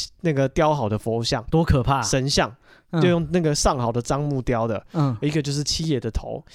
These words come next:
Speaker 1: 一个就是八爷的头，
Speaker 2: 嗯。
Speaker 1: 好，然后就留在这个庙里面。然后这个庙里面，哎，就觉得，哎，这个东西就是价值不菲。
Speaker 2: 哦，文物。
Speaker 1: 也没有文物，他当初就说，“哇，这个是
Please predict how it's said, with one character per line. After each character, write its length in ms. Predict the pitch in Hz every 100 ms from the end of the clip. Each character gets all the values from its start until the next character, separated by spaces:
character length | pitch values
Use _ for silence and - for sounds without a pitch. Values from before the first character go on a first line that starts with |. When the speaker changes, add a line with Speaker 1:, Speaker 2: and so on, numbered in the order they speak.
| - -
Speaker 1:
一 40 |
个 60 | 143
就 80 | 143
是 100 | 151
八 240 | 147 139
爷 120 | 131
的 100 | 110
头， 260 | 104 - - _ _
Speaker 2:
嗯。 120 | 131
Speaker 1:
好， 200 | 110 127
然 100 | 107
后 60 | 117
就 100 | 131
留 220 | 127 123
在 160 | 135
这 100 | 123
个 80 | 120
庙 220 | 117 127
里 100 | 95
面。 220 | 104 113 - - _
然 120 | 147
后 20 |
这 80 | 170
个 80 | 202
庙 200 | 190 196
里 80 | 147
面， 80 | 170
哎， 160 | 214
就 120 | 214
觉 140 | 220 185
得， 80 | 214
哎， 80 |
这 140 | 202 240
个 100 | 196
东 140 | 196
西 240 | 180 190 - - -
就 100 | -
是 80 | 165
价 240 | 160 170
值 200 | 151 131
不 120 | 135 160
菲。 220 | - 110
Speaker 2:
哦， 80 | 120
文 320 | 117 131 143
物。 160 | 170 139 - - - - - - _
Speaker 1:
也 100 | -
没 120 | 135 139
有 80 |
文 140 | 127 113
物， 100 | 107
他 120 | 135
当 200 | 139 139
初 80 | 139
就 100 | 143
说 120 | 135
，“哇， 120 | 160
这 140 | 123 170
个 60 |
是 200 | 156 156